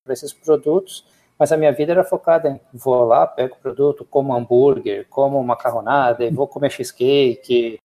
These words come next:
Não foi à toa que eu cheguei a cento e onze quilos, né? Não foi na academia, foram cento e onze quilos com bastante percentual de gordura aí.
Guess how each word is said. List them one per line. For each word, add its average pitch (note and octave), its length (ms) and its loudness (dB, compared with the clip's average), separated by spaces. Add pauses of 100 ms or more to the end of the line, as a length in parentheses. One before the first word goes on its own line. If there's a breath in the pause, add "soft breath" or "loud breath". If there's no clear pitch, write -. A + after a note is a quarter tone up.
Não C3+ 100 -4
foi D3+ 180 2
à D#3 40 2
toa C3+ 200 0
que F3 60 -4
eu D#3 40 -2
cheguei D#3+ 220 -2
a D3+ 40 2
cento D3+ 240 -4
e D#3+ 40 2
onze D#3 240 2
quilos, A#2+ 360 -2
né? C3+ 180 -4 (300)
Não D#3+ 180 2
foi D#3+ 140 2
na F#3 80 4
academia, F#3+ 420 0
foram C3+ 160 -4
cento - 240 -8
e F3 40 -8
onze E3 200 -8
quilos F3+ 360 -6
com F3 220 -10
bastante D#3 500 0
percentual - 440 -4
de D#3+ 80 -4
gordura C3 520 4
aí. A#2+ 240 4